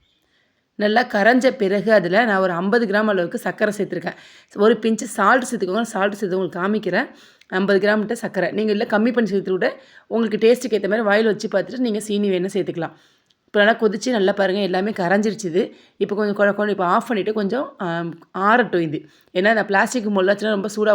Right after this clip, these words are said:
ஊத்த முடியாது. அதெல்லாம் கொஞ்சம் ஆறட்டும். இப்போ கொஞ்சம் ஆறுன பிறகு நான் ஒரு கப்ல கொஞ்சமா எடுத்து வச்சிருக்கேன். அதுல கொஞ்சமா ரோஸ் எசன்ஸ் ஒரே ஒரு டிராப் அளவுக்கு விட்டுருக்கேன். ஃபுட் கலர் வேண்டான்றவங்க நீங்க இதை அவாய்ட் பண்ணிக்கலாம். அப்படியே ஒயிட்டாவே கொடுக்கலாம்.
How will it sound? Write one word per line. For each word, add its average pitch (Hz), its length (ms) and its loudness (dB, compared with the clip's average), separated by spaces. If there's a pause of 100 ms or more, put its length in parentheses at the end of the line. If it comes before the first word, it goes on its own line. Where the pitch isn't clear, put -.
ஊத்த 185 180 -2
முடியாது. 180 160 -2
அதெல்லாம் 208 180 -2
கொஞ்சம் 185 260 -4
ஆறட்டும். 190 360 -2 (460)
இப்போ 214 160 -8
கொஞ்சம் 202 280 2
ஆறுன 262 320 2
பிறகு 202 220 -2
நான் 202 160 2
ஒரு 185 140 -2
கப்ல 226 320 0
கொஞ்சமா 208 320 0
எடுத்து 214 180 -2
வச்சிருக்கேன். 196 320 -4
அதுல 190 220 -2 (500)
கொஞ்சமா 233 360 4 (1120)
ரோஸ் 269 320 6
எசன்ஸ் 170 280 -4 (120)
ஒரே 233 260 6
ஒரு 214 140 0
டிராப் 214 280 4
அளவுக்கு 196 300 2
விட்டுருக்கேன். 185 400 -4 (340)
ஃபுட் 226 260 -4
கலர் 262 280 6
வேண்டான்றவங்க 208 720 4
நீங்க 190 160 2
இதை 214 160 2
அவாய்ட் 185 280 2
பண்ணிக்கலாம். 180 440 -2
அப்படியே 208 280 2
ஒயிட்டாவே 208 440 4
கொடுக்கலாம். 185 360 0